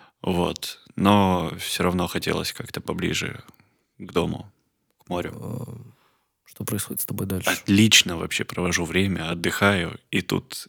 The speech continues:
Speaker 1: Как
Speaker 2: Сколько это продлилось?
Speaker 1: <laughs> гром среди ясного неба. Да я не помню, недели две-три, наверное. Гром среди ясного неба, мне просто прилетает повестка.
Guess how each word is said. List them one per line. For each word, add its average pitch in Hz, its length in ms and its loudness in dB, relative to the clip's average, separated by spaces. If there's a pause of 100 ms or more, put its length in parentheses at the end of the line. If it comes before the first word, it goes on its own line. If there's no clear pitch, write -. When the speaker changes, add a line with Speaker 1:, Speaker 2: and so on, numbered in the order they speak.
(140)
Speaker 1:
Как - 140 2
Speaker 2:
Сколько 127 240 6
это 113 140 0
продлилось? 101 600 0
Speaker 1:
<laughs> - 40 -18
гром 110 420 4
среди 92 320 -4
ясного 92 440 -2
неба. 92 420 -2
Да 110 120 4
я 220 120 4
не 190 100 4
помню, 135 280 4
недели 95 320 4
две-три, 95 340 2
наверное. 85 400 0 (760)
Гром 101 320 4
среди 98 300 4
ясного 95 380 6
неба, 92 300 4
мне 90 180 0
просто 95 400 4
прилетает 87 720 2 (720)
повестка. 82 880 2